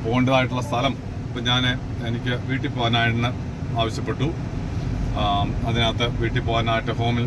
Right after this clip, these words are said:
പോകാനാണെന്ന് കണ്ടു. ഇനിയിപ്പം, ആ, ഞാൻ ഓട്ടോമാറ്റിക് ഡ്രൈവിംഗ് ഇട്ട് കഴിഞ്ഞാൽ അത് തന്നെ വീട്ടിൽ കൊണ്ട്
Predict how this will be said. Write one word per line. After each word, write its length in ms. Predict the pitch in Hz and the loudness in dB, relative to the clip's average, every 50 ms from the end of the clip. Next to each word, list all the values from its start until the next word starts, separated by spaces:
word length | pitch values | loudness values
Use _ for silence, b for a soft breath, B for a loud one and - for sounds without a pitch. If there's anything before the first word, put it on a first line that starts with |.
| 120 - | -2 0
പോകാനാണെന്ന് 400 | 117 117 117 113 110 110 110 110 104 104 | 0 0 2 2 0 0 0 -2 -2 -2
കണ്ടു. 200 | 104 104 123 143 - - - - - - - - - - - - - - | 0 0 0 0 0 -2 -4 -4 -4 -4 -4 -4 -4 -4 -4 -4 -4 -2
ഇനിയിപ്പം, 360 | - 110 110 110 - 117 120 - - - 117 110 | 0 2 2 2 2 2 2 2 0 0 2 2
ആ, 20 | 104 107 110 113 - - - 127 - - - 117 | 2 0 0 -2 -2 -4 -4 -4 -4 -2 0 0
ഞാൻ 160 | 110 110 110 113 110 - - - 185 190 - - - - 190 190 - - - - - - - - - - - - - - - - | 2 2 2 2 0 0 -2 -2 -2 -2 -2 -2 -2 -2 -2 -2 -2 -4 -4 -4 -4 -4 -4 -6 -4 -4 -4 -2 -2 0 0 0
ഓട്ടോമാറ്റിക് 420 | 131 131 131 135 135 131 135 - - | 2 2 2 2 2 2 2 0 2
ഡ്രൈവിംഗ് 320 | 117 117 117 123 123 120 113 | 2 2 2 2 2 0 0
ഇട്ട് 120 | 101 107 113 | -2 0 0
കഴിഞ്ഞാൽ 340 | 113 107 107 107 104 104 107 - - - - - 113 | 0 0 0 -2 -2 -2 -2 -2 -4 -4 -6 -4 -4
അത് 120 | 113 110 120 135 - - - - - - - - - - - - - - - - - - - 117 | -2 -2 -2 -2 -4 -4 -6 -6 -6 -6 -4 -6 -6 -4 -4 -6 -4 -4 -4 -4 -4 -2 0 0
തന്നെ 240 | 127 139 151 160 139 - - - - - - - - - - - - - | 2 4 4 2 2 0 -4 -8 -8 -8 -8 -8 -8 -8 -8 -8 -6 -4
വീട്ടിൽ 240 | 123 131 - - 139 135 | -4 -4 -2 -4 -4 -4
കൊണ്ട് 180 | 113 110 117 135 | -4 -2 -2 -2